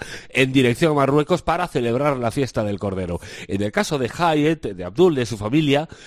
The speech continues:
eh, la van a celebrar aquí en Sevilla. Eh, le, les coincide estar aquí en Sevilla porque esto es de trabajo, me imagino, y por lo tanto el veintinueve de junio estarán aquí. Pero Hayet, tengo mucha curiosidad para, porque tú nos cuentes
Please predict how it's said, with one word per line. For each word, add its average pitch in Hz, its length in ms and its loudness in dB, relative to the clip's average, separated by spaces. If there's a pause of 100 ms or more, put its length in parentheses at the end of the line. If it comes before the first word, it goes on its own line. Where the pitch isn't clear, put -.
(140)
eh, 104 80 -6
la 117 120 0
van 147 140 0
a 214 40 2
celebrar 156 360 0
aquí 147 160 -2
en 143 100 0
Sevilla. 143 460 -4 (340)
Eh, 110 160 -4
le, 117 220 -4
les 113 240 -8
coincide 120 400 0
estar 113 240 -2
aquí 113 160 -2
en 110 80 -4
Sevilla 135 280 -2
porque 98 200 -8
esto 101 200 -12
es 80 80 -16
de 92 120 -14
trabajo, 135 340 0
me 117 80 0
imagino, 156 400 0
y 180 80 6
por 107 180 -2
lo 101 100 -4
tanto 131 240 -6
el 120 40 -4
veintinueve 120 380 -2
de 117 80 2
junio 127 220 -2
estarán 113 260 -4
aquí. 113 180 -4
Pero 113 240 -4
Hayet, 139 220 -2
tengo 160 240 -4
mucha 180 240 -4
curiosidad 135 520 -4 (320)
para, 127 260 0
porque 120 340 -2
tú 170 120 0
nos 151 140 -2
cuentes 156 420 0